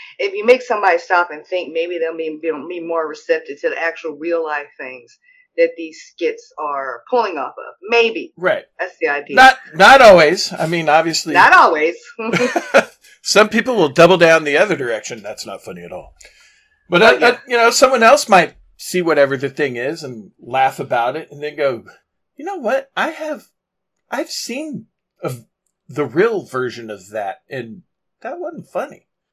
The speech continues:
Speaker 2: That needs
Speaker 1: Yeah.
Speaker 2: to change." So
Speaker 1: Yes, that's, that's the idea. And you know what? I gotta back up 'cause we got a correction. It turns out there was three East West Bowl skits.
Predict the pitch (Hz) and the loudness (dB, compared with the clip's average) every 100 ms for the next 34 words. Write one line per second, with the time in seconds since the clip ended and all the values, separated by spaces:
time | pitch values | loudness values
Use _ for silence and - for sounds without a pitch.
0 | _ _ _ 185 226 247 156 127 - - | _ _ _ -4 -4 -4 -4 -2 -6 -10
1 | - 165 - - _ _ - - 127 110 | -14 -16 -20 -20 _ _ -20 -8 -6 -6
2 | 104 _ 208 175 120 - _ _ - 220 | -10 _ 0 0 0 -6 _ _ -6 -4
3 | 247 - 294 302 277 247 226 220 196 214 | -4 -8 -8 -6 -2 -2 -2 -8 -8 -6
4 | 233 240 233 240 226 214 247 233 214 208 | -4 0 2 2 0 -4 -4 -4 -4 -6
5 | 202 208 226 185 - - 202 208 185 - | -6 -4 -6 -6 -12 -20 -12 -10 -10 -14
6 | 185 185 214 - 139 143 _ _ _ - | -10 -8 -8 -12 -20 -20 _ _ _ -14
7 | 190 - 220 254 214 214 240 - 202 185 | -14 -6 -4 -4 -4 -2 -2 -6 -10 -8
8 | 190 - - _ _ - 185 196 214 349 | -10 -12 -20 _ _ -20 -10 -6 -6 -6
9 | - - _ _ _ _ _ 208 196 - | -12 -16 _ _ _ _ _ -20 -20 -6
10 | 185 175 _ 175 156 143 110 - - 156 | -4 -4 _ -4 -4 -6 -14 -18 -16 -10
11 | 120 - _ _ | -10 -12 _ _